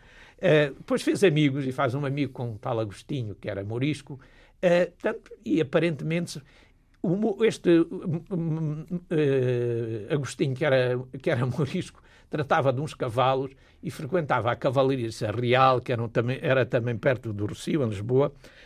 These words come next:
E nessa Cavalariça Re-, Real, a maioria dos, dos escravos que lá trabalhavam eram quase todos mouriscos e, tanto, e supõe-se que seriam, eh, cripto-islâmicos, isto é, que continuariam a praticar a religião, eh, muçulmana.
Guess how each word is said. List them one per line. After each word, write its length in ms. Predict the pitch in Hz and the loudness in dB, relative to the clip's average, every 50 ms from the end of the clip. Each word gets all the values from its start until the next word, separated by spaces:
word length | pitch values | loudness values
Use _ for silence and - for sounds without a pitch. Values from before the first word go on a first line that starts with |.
| - - - - _ - | -20 -20 -20 -8 _ 2
E 320 | 202 190 190 185 185 - - - | 2 4 4 2 0 -4 -6 -2
nessa 380 | 196 180 202 180 - 208 190 | 0 0 0 2 2 0 2
Cavalariça 560 | - 180 156 147 151 151 156 170 - - 180 | 4 4 4 6 4 4 2 0 0 0 0
Re-, 680 | 143 131 131 131 - - - 202 170 151 147 139 131 135 | 0 0 -2 -6 -10 -8 -4 -2 -2 -2 -2 -4 -4 0
Real, 320 | 147 147 143 147 156 160 - | 2 4 4 4 4 2 2
a 80 | - 196 | 0 2
maioria 440 | 156 185 180 165 180 190 175 160 139 | 2 4 2 2 2 2 2 2 2
dos, 360 | 135 131 127 123 - - 165 | 2 0 -2 -2 -4 -8 -8
dos 200 | 160 139 139 131 | -6 -4 -4 -4
escravos 340 | - - 202 175 135 123 - | -2 2 4 4 4 4 2
que 80 | - 170 | 2 4
lá 100 | 151 156 | 4 4
trabalhavam 460 | 151 151 143 151 151 151 151 143 156 | 4 2 4 4 4 4 4 4 2
eram 140 | 151 165 131 | 0 2 4
quase 260 | - 160 143 - - | 4 2 2 2 2
todos 240 | 180 156 127 131 139 | 0 0 0 0 0
mouriscos 420 | 143 156 143 139 - - - - _ - - - - - - - | 2 2 2 0 -2 -4 -8 -16 _ -20 -20 -20 -20 -20 -10 -8
e, 80 | 185 175 | -8 -2
tanto, 300 | - - 185 156 131 165 | 0 2 2 2 2 -2
e 40 | 127 | -2
supõe-se 540 | - 185 147 127 - 170 165 165 - - - | 0 -2 -2 -2 0 0 0 0 0 -4 -8
que 140 | - 170 160 | -6 -6 -6
seriam, 580 | - - - 156 143 156 156 156 156 156 170 - _ _ - | -4 -2 -2 -2 -2 0 0 0 -2 -2 -4 -10 _ _ -2
eh, 180 | 135 135 135 117 - 165 139 127 | 0 0 0 0 0 -2 -2 -2
cripto-islâmicos, 1400 | 131 151 143 147 147 - 147 139 143 143 147 143 - 131 127 147 220 226 214 165 127 113 107 - - 123 107 | 0 0 -2 0 0 0 0 2 2 0 -2 -2 -2 -2 0 2 4 4 4 4 2 0 -4 -4 -6 -6 -6
isto 260 | 120 117 - - 135 | -6 -6 -4 -2 0
é, 180 | 139 143 143 135 - - - _ _ | 2 2 0 -2 -8 -14 -20 _ _
que 100 | - 147 | -14 -8
continuariam 680 | 123 - 160 131 123 151 127 131 127 127 135 135 131 131 | -4 -2 -2 0 0 0 0 0 0 0 0 0 0 -2
a 60 | 123 | -2
praticar 640 | 127 135 127 117 - 135 117 - - - 131 127 123 | 0 2 0 0 0 -2 -6 -4 -2 0 0 2 2
a 80 | 123 113 | 0 0
religião, 500 | - - 104 95 120 117 120 120 113 113 - - _ _ _ _ - | -2 -4 -4 -2 -2 0 0 -2 -4 -8 -12 -20 _ _ _ _ -2
eh, 580 | 156 135 143 123 117 113 110 107 107 107 107 110 | 0 2 2 2 2 2 2 0 0 -2 -2 -2
muçulmana. 640 | 135 127 131 - - 151 139 135 110 90 78 78 | -2 -4 -2 0 0 0 0 0 -2 -2 -6 -10